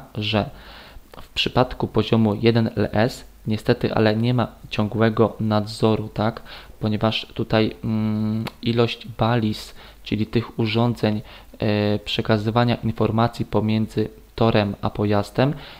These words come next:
jest znacznie mniejsza, tak? W poziomie pierwszym tych baliz jest troszeczkę więcej, ponieważ wszystkie sygnalizatory muszą być wyposażone w ten system, zarówno semafory,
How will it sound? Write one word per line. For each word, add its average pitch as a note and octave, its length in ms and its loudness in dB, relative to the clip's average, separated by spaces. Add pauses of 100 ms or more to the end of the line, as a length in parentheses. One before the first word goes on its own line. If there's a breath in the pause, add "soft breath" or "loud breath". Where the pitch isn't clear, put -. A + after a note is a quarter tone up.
(160 loud breath)
jest C3 240 -6
znacznie A#2 520 -2
mniejsza, A2+ 400 0
tak? - 280 0 (240 loud breath)
W - 100 -20
poziomie A2 360 2
pierwszym A2+ 580 0 (120)
tych A2 200 0
baliz A2+ 360 2
jest A2+ 220 -4
troszeczkę - 500 -2
więcej, G#2+ 420 -2
ponieważ A2 460 -2
wszystkie C3 500 -4
sygnalizatory A2 880 0 (380 loud breath)
muszą A2 380 0
być - 200 -4
wyposażone A2 720 -2
w - 100 -16
ten G#2+ 120 -2
system, G#2 400 -6
zarówno G#2 480 -2
semafory, B2+ 720 0